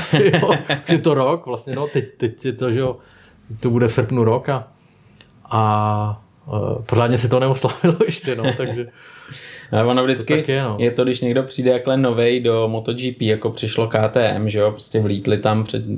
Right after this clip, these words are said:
Speaker 2: čtyři roky zpátky je to, tak, eh, všichni říkali: „Hele, to bude, to bude dlouho, než vůbec vyhrajou
Speaker 1: Hmm.
Speaker 2: závod.“ Ono to nějakou dobu trvalo, ale alespoň za mě, když, když to takhle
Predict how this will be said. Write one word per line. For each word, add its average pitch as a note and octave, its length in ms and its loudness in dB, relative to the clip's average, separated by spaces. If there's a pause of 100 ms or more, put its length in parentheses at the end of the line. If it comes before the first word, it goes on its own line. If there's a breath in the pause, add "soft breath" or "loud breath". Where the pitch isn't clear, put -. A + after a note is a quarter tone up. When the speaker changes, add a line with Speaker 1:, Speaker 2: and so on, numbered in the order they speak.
Speaker 2:
čtyři G#2+ 320 2
roky G#2+ 220 -2
zpátky G#2+ 440 -2
je G#2 80 2
to, A2 300 0 (480 loud breath)
tak, A2 280 2
eh, A2 60 4 (360)
všichni A2 300 -4
říkali: G#2+ 320 0
„Hele, A2 180 2
to A2 120 -2
bude, G#2 260 0
to A2 100 -4
bude G#2 200 0
dlouho, A2 480 2
než G#2 200 -6
vůbec G#2 280 -4
vyhrajou G#2+ 260 2
Speaker 1:
Hmm. G#2+ 80 2
Speaker 2:
závod.“ G#2 480 0 (160)
Ono G#2+ 200 0
to A2+ 100 -2
nějakou G#2+ 280 2
dobu A2 220 0
trvalo, A2 580 0
ale G#2+ 400 0
alespoň G#2+ 560 0
za A2+ 160 2
mě, G#2+ 220 2
když, A2 280 -6
když G#2+ 180 -6
to G#2 80 -2
takhle G2+ 280 -2